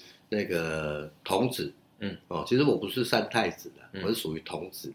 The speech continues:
Speaker 2: 嗯。
Speaker 1: 我算是太上老君在顾炼丹炉那个。
Speaker 2: 啊。
Speaker 1: 哦，那我们是从那一脉下来，可是你还在继续追溯嘛。
Speaker 2: 嗯。
Speaker 1: 那其实我的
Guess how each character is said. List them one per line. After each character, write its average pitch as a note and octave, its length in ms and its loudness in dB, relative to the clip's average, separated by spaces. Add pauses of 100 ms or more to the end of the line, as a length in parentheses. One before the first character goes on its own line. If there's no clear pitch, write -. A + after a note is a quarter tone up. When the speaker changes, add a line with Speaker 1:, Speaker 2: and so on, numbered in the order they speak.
(140)
Speaker 2:
嗯。 F2+ 220 -6
Speaker 1:
我 F#2+ 80 -6
算 B2+ 240 8
是 C3 180 6
太 B2+ 180 6
上 A#2+ 420 4
老 F2 160 6
君 A#2 260 6
在 A#2 140 6
顾 A2+ 240 4
炼 A2 220 6
丹 G2+ 200 0
炉 D#2 200 -10
那 D#2+ 80 -12
个。 D2+ 180 -6
Speaker 2:
啊。 E2+ 180 -4 (120)
Speaker 1:
哦， D#2 240 -2
那 A#2 120 6
我 F#2+ 60 6
们 G#2+ 140 4
是 G#2+ 60 -2
从 F#2 180 2
那 G#2+ 80 6
一 A2 40 4
脉 G#2+ 180 4
下 F2+ 260 2
来， C#2 200 -4
可 G#2 80 2
是 A#2 60 8
你 A2 120 8
还 A2+ 100 6
在 C3 120 8
继 C3 140 2
续 C3 160 2
追 B2+ 240 6
溯 A#2+ 280 8
嘛。 E2 180 -2 (140)
Speaker 2:
嗯。 F#2 80 -2 (140)
Speaker 1:
那 C3 100 6
其 B2 140 6
实 A2+ 200 6
我 F#2+ 240 6
的 F#2 380 4